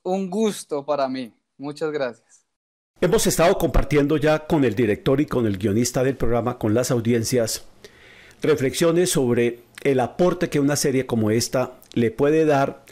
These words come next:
Speaker 2: a la construcción de ciudadanía en momentos en los cuales hemos estado,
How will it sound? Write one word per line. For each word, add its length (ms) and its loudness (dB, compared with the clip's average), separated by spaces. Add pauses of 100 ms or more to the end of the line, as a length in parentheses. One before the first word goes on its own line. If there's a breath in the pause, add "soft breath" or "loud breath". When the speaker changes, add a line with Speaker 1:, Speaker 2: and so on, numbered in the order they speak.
(800 loud breath)
Speaker 2:
a 420 -2 (840 soft breath)
la 200 -2
construcción 540 -2
de 120 0
ciudadanía 720 0 (460 loud breath)
en 160 -4
momentos 440 0
en 100 -2
los 160 -4
cuales 320 0
hemos 260 -2
estado, 540 -2